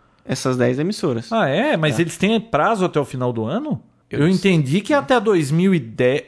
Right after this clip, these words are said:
Speaker 2: dois mil
Speaker 1: Não.
Speaker 2: quanto?
Speaker 1: Em, assim, em dez anos, eles vão tirar o sinal analógico.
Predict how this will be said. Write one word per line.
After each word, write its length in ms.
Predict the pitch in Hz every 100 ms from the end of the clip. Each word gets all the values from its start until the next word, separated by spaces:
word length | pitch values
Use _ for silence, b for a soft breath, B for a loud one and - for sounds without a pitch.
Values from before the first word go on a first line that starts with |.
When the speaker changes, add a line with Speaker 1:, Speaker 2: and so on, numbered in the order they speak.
| - 139
Speaker 2:
dois 220 | 131 143 131
mil 140 | 160
Speaker 1:
Não. 60 | -
Speaker 2:
quanto? 260 | 262 269 B B B -
Speaker 1:
Em, 260 | 143 151 -
assim, 300 | 131 - - -
em 80 | 135
dez 380 | 143 226 196 143
anos, 520 | 147 202 233 226 -
eles 160 | 139 131
vão 140 | 147
tirar 380 | 160 - 185 147
o 40 | 175
sinal 260 | 214 202
analógico. 440 | 208 165 117 107